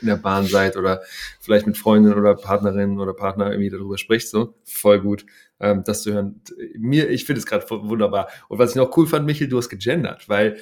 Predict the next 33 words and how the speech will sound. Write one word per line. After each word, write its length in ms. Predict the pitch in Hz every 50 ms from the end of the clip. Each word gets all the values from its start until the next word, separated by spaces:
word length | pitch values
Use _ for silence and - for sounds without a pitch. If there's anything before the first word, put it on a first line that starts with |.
| - _ -
dieses 200 | 120 120 113 110
Gender-Thema, 680 | - 143 160 175 160 120 - - 110 107 107 117 131 127
das 380 | - - - 110 104 104 -
ist 300 | - - - 135 123 -
uns 280 | - 123 127 120 101 98
wichtig, 280 | 131 143 143 120 110 -
dass 200 | 117 104 - -
wir 80 | 110
eben, 400 | 107 110 113 104 107 104 101 98
wisst 160 | 107 107 -
ihr 60 | 107 101
ja 100 | 95 95
auch, 220 | 95 87 - -
dass 180 | - 98 - -
wir, 240 | 110 104 98 95 - - _ _ _ _ _ _ _ -
ähm, 400 | 101 95 92 92 92 101 104 -
dass 140 | - 95 95
wir 80 | - -
immer 140 | 110 101 101
wieder, 140 | 98 98 - - - -
dass 180 | - - -
wir 200 | - 98 95 - - -
irgendwie 600 | 104 101 104 107 107 107 107 117 131 127 127 123
ein 200 | 117 113 107 107
gutes 300 | 113 123 123 127 117 -
Verhältnis 320 | - 107 104 107 117 107
zwischen 240 | - - 110 - 110
Männern 220 | 104 107 104 101
und 100 | 98 95
Frauen 240 | - - 123 135 139
haben 200 | 127 123 127 123
im 100 | 120 113
Podcast. 500 | - 123 120 - - 127 123 127 - _